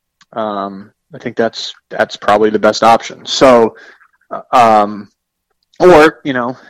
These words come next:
you let him walk and you get a comp pick for him if you don't think you can get enough in a trade, in a tag and trade situation,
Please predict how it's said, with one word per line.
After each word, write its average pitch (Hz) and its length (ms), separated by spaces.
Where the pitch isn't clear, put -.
you 120 140
let 120 140
him 123 100
walk 120 280
and 123 60
you 117 80
get 113 120
a - 20
comp - 300
pick - 180
for 78 220
him 98 80
if - 100
you 117 80
don't 113 180
think 113 140
you 113 140
can 107 100
get 104 160
enough 107 320
in 107 80
a 104 60
trade, 104 340
in 104 80
a 104 80
tag 113 260
and 110 120
trade 104 240
situation, 107 600